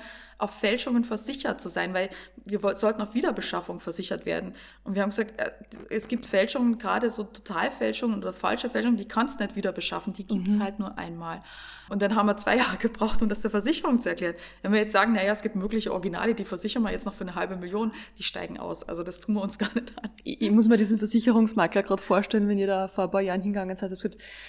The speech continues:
Speaker 2: „Wir hätten da ein paar Fälschungen und wir würden die bitte gerne versichern.“ Also dieser, dieser Ausdruck von dem Versicherungsmakler muss ja unsagbar lustig gewesen sein, im Nachhinein natürlich. Also der wird sich gedacht haben,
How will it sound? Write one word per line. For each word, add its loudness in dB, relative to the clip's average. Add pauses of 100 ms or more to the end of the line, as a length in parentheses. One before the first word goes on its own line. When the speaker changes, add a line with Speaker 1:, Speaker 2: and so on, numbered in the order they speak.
(140)
Speaker 2:
„Wir -4
hätten 6
da 10
ein 4
paar 6
Fälschungen 2
und 0
wir 2
würden 10
die 8
bitte 4
gerne 6
versichern.“ 0
Also 2
dieser, 8
dieser 4
Ausdruck 6
von 4
dem 6
Versicherungsmakler 2
muss 0
ja -2 (560)
unsagbar 6
lustig -2
gewesen 0
sein, 0
im 2
Nachhinein 6
natürlich. -2
Also -4
der 2
wird 0
sich -2
gedacht -2
haben, -2